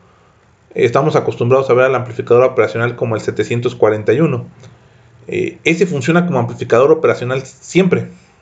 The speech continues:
Y hacer un comparador con amplificadores operacionales no es tan fácil como uno cree.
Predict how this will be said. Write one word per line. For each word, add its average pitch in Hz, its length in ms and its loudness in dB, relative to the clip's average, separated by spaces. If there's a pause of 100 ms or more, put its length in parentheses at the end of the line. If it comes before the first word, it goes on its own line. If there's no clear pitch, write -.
(280)
Y - 80 0
hacer 143 220 2
un 170 80 0
comparador 135 540 2
con 139 100 0
amplificadores 120 580 2
operacionales 127 520 0
no 127 100 0
es 127 100 -2
tan 123 220 0
fácil 120 300 0
como 104 200 -8
uno 110 160 -4
cree. 165 280 2